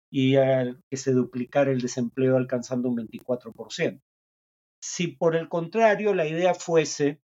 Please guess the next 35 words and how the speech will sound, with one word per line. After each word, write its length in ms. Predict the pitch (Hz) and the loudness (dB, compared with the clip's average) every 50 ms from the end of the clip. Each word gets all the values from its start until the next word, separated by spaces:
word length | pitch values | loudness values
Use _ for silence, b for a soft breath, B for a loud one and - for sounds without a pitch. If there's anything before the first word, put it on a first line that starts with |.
| _ _ _ _ _ _ _ _ _ _ - | _ _ _ _ _ _ _ _ _ _ -6
cosa 240 | 143 127 - 135 117 | -6 -4 -4 -4 -6
que 60 | 123 | -6
está 160 | - - 131 | -4 -2 -2
implícita 840 | 123 123 123 - 139 139 135 131 131 127 127 - - - 143 - _ _ _ _ | -2 -2 -2 0 0 0 0 0 -4 -8 -8 -8 -8 -8 -8 -8 _ _ _ _
<laughs> 160 | _ _ _ - | _ _ _ -8
cuando 280 | - 143 123 117 120 | -6 -6 -4 -4 -4
se 160 | - - 131 | -2 -2 -2
dice 340 | 117 120 131 127 131 147 135 | 0 0 0 0 0 -2 -2
que 80 | 131 127 | -2 -2
hay 120 | 127 127 127 | -2 -2 2
que 200 | 143 131 127 120 | 2 2 2 2
dinamitar 560 | 120 117 110 110 107 110 104 - - 143 135 | 0 0 -2 -2 -4 -4 -6 0 0 0 2
el 100 | 131 123 | 2 0
Banco 260 | 131 131 127 139 123 | 0 -2 0 -2 -2
Central, 500 | 120 127 123 117 - 156 151 135 120 - _ _ _ _ _ _ | -2 -2 -2 -2 0 0 0 0 -2 -6 _ _ _ _ _ _
desaparecer 880 | 123 139 143 143 - 143 139 135 143 131 131 127 131 - 185 202 202 170 | 0 2 2 2 2 0 0 0 0 0 0 -2 0 2 4 4 4 6
la 140 | 147 131 | 4 2
moneda 420 | 120 120 120 123 139 143 139 139 135 | 4 2 0 0 2 4 4 4 4
local 560 | 131 127 123 - - 143 139 135 131 143 - _ _ _ _ _ _ _ _ _ _ _ _ - | 2 0 0 2 4 4 4 4 2 0 -6 _ _ _ _ _ _ _ _ _ _ _ _ -4
y 80 | 143 | -2
asumir 540 | 139 127 - - 127 120 123 135 190 220 185 | -2 -2 -2 -4 -2 0 2 2 2 2 2
el 140 | 147 131 123 | 2 2 4
dólar 300 | 127 139 131 127 123 127 | 4 4 4 2 0 0
como 220 | - 131 120 120 | -2 -4 -2 -2
moneda 480 | 113 117 120 127 135 143 156 170 170 - | -2 -2 -2 0 0 2 0 0 0 0
propia, 380 | - 139 131 143 - 226 220 208 | -2 -2 -2 -2 -2 -2 -2 -2
habría 260 | 214 220 269 294 285 | -2 -2 -4 -8 -6
que 80 | 262 | -6
recordar 540 | 240 214 196 - 185 175 160 170 180 180 180 - | -4 -4 -2 -2 -2 -2 2 4 4 2 2 0
que 60 | 180 | -6
en 100 | 160 151 | -4 0
países 360 | 151 143 143 143 139 170 156 | 0 0 0 0 -4 -4 -4
donde 240 | 139 139 131 123 139 | -4 -4 -2 -2 -4
esto 180 | 135 - 156 | -4 -4 -8
ocurrió, 540 | 135 - - 143 139 147 147 143 135 139 - | -8 -6 -4 -4 -2 0 2 2 2 2 0